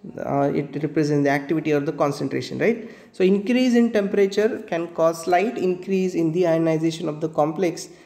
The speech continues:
and slight lowering of the K. Okay, not much, but there is a slight effect on the, uh, stability of the complex, uh, of the, uh, form complex by the temperature.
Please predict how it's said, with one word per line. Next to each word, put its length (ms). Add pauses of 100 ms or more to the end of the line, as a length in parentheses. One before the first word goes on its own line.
(120)
and 180
slight 380
lowering 500
of 160
the 180 (300)
K. 300 (180)
Okay, 380 (200)
not 320
much, 340
but 140 (480)
there 120
is 100
a 80
slight 420
effect 440
on 220
the, 340 (420)
uh, 300
stability 500
of 160
the 80
complex, 600 (440)
uh, 300
of 220
the, 280 (540)
uh, 420 (160)
form 500 (300)
complex 480
by 220
the 120
temperature. 540